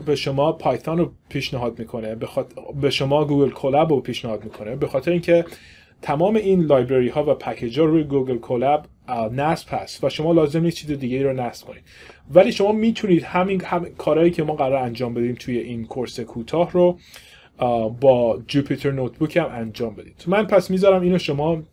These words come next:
اگر علاقه‌مند بودید می‌تونید یکم این رو در واقع، اه، بخونید. من اومدم توی این لینکی که روی صفحه قرار دادم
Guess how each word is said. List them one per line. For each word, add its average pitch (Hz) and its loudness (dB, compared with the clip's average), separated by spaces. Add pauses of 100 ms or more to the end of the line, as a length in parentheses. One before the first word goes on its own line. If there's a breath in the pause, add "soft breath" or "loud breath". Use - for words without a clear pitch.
(300 loud breath)
اگر 147 4
علاقه‌مند 120 -2
بودید 151 -4
می‌تونید 170 -4 (360 soft breath)
یکم 139 -4
این 135 -8
رو 143 2
در 117 -2
واقع، 113 -6 (640 loud breath)
اه، 104 -10
بخونید. - -8 (2500)
من 147 -2
اومدم 175 2
توی 165 2
این 147 0
لینکی 151 -6
که 135 0 (340)
روی 135 -2
صفحه 120 -8
قرار 110 -6
دادم 113 -6